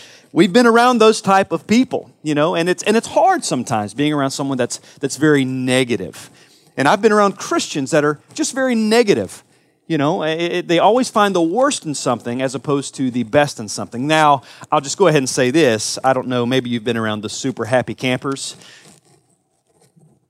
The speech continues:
I boasted in Chick-fil-A a few weeks ago, but let me, let me take a few shots here. Sometimes I drive away and I grit my teeth and say, "They're all a bunch of liars." My pleasure, my foot.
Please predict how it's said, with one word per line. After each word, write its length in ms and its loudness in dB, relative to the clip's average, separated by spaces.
I 140 4
boasted 420 2
in 100 2
Chick-fil-A 520 0
a 60 -2
few 160 -6
weeks 180 0
ago, 160 0
but 140 -2
let 80 2
me, 240 -6
let 100 -8
me 80 -4
take 240 0
a 60 -4
few 140 -6
shots 340 0
here. 280 -2
Sometimes 480 4
I 100 6
drive 300 4
away 480 4
and 80 -2
I 60 4
grit 200 2
my 140 2
teeth 340 0
and 80 -6
say, 140 -2
"They're 160 -2
all 100 0
a 40 -2
bunch 220 -6
of 80 -6
liars." 760 -2
My 240 0
pleasure, 420 -4
my 160 -6
foot. 540 -6